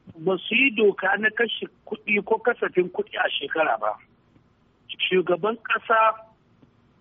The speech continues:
daga ɗaya ga watan ɗaya na sabon shekara har zuwa ga wata shida, kamar yadda ke yanzu a Najeriya,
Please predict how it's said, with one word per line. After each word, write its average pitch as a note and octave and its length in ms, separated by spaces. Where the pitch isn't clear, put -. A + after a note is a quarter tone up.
daga F3 380
ɗaya C4+ 300
ga G#3+ 80
watan G#3 520
ɗaya F#3 320
na G3+ 240
sabon G3+ 360
shekara D#3+ 500
har A3+ 240
zuwa A3+ 320
ga D#3+ 120
wata F3+ 340
shida, - 320
kamar E3+ 220
yadda A3+ 260
ke - 180
yanzu D#3+ 380
a F3 140
Najeriya, C#3 580